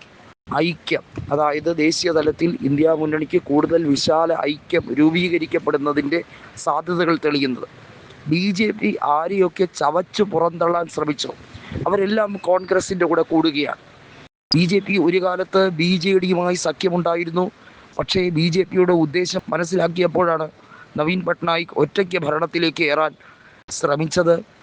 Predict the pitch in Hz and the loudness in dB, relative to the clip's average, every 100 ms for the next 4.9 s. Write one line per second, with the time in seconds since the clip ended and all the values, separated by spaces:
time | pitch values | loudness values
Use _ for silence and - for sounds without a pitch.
0 | - - 135 156 175 175 175 131 165 160 | -20 -10 -2 2 2 2 0 0 0 0
1 | 180 175 135 147 160 170 170 - 156 160 | -2 -2 -2 -2 0 0 0 -2 -2 -2
2 | 165 160 160 - - 151 156 170 160 - | -2 -4 -6 -8 -2 -2 2 0 0 -2
3 | - - 170 160 156 160 165 - - - | -6 -2 0 2 2 0 -2 -6 -20 -20
4 | - - _ _ - 151 151 165 156 | -20 -20 _ _ -4 -2 0 0 0